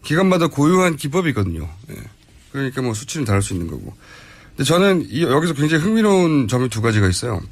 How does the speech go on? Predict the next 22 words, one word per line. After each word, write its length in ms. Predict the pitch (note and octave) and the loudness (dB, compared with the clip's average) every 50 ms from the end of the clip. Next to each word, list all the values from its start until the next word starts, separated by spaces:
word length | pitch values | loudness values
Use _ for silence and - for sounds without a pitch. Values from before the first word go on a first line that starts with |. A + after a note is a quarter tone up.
| - - - - - - - - - - - - - - - - - - - | -20 -20 -20 -20 -20 -20 -20 -20 -20 -20 -20 -20 -20 -20 -20 -20 -20 -20 -18
그러니까 180 | - - C#3+ D#3+ | -8 -4 0 0
안철수 320 | F#3 F3+ A3 G#3+ - G#3 | 2 2 2 2 2 2
후보가 200 | G3 F#3+ F#3 F3+ | 2 2 2 4
문재인 340 | E3+ D#3 E3 F3 F3 F#3+ F#3 | 4 2 2 2 4 4 4
후보를 520 | F3 F3 E3+ E3+ F3 E3+ D#3+ C#3 G2+ - - - - - - - - - - - _ - | 2 2 2 2 2 2 2 0 -2 -4 -8 -14 -20 -20 -20 -20 -20 -20 -20 -20 _ -6
이기지 220 | - - E3+ E3 D#3+ | -4 -2 0 2 2
말라는 240 | C#3+ C3 C3+ D3+ | 2 4 4 4
법이 200 | C#3+ C3+ C3+ C3+ C3 | 2 2 2 2 0
없지 160 | G#2+ G#2+ B2+ | 0 0 -2
않습니까? 500 | B2 A2+ - - G2+ G2+ D3 E3+ E3 D#3 - - | -4 -2 -2 -4 -4 -4 -4 -6 -8 -12 -16 -16
뭐 120 | - G2+ - | -16 -12 -6
당연히 260 | - C#3+ D#3+ D#3+ C3+ | -2 0 2 2 2
이길 120 | A#2+ A2+ | 2 0
수 100 | G#2 A2 | -2 -4
있죠. 280 | F#2+ F#2 - D#2 D2+ D2+ - - - - _ - - - - - _ _ - | -8 -8 -8 -8 -10 -10 -12 -16 -20 -20 _ -20 -20 -20 -20 -20 _ _ -8
그건 180 | - C#3+ D3 C#3 | -2 0 0 2
그런데 500 | B2+ A#2+ A#2 B2 C3 C#3+ B2 F#2+ F2 - - - - - - - - - - - | 2 2 2 2 2 2 2 2 0 -2 -6 -18 -20 -20 -20 -20 -20 -12 -4 0
이 180 | - F#3+ A3 | 2 2 4
조사에 340 | F#3 G#3 F#3+ E3+ G3 G3 F#3 | 4 4 2 2 2 2 2
따르면 480 | E3 F#3 F#3 F#3 F#3 F3+ F3+ F#3 F3 D3+ | 2 2 2 2 2 2 2 2 2 2
문재인 520 | D3 D#3+ F#3 G3 G3+ G3 A3 A3 A3 G#3+ | 2 2 4 4 4 4 4 4 4 2
후보는 580 | G#3+ G#3 G3 G3+ G3+ G#3 A3 A3 A3 G3+ - | 2 2 0 0 0 2 2 0 0 -2 -4